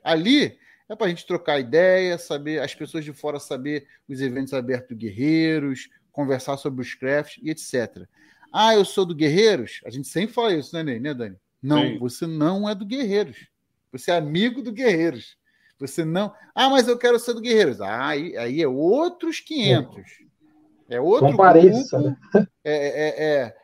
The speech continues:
Speaker 1: é, é outros quinhentos. Aí como é que eu faço pra participar? Aí, normalmente, a gente do Guerreiro aqui, o que que faz?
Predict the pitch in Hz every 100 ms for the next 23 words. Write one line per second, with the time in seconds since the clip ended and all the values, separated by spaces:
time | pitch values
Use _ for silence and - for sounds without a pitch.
0 | _ 135 135 147 170 254 285 - 302 302
1 | 202 135 120 127 175 220 240 240 233 226
2 | 214 214 220 202 - 196 180 139 95 95
3 | _ _ - 123 131 165 175 _ _ 156
4 | 180 233 196 170 220 208 117 - 107 127
5 | 160 - 139 139 147 139 196 190 214 180
6 | 123 98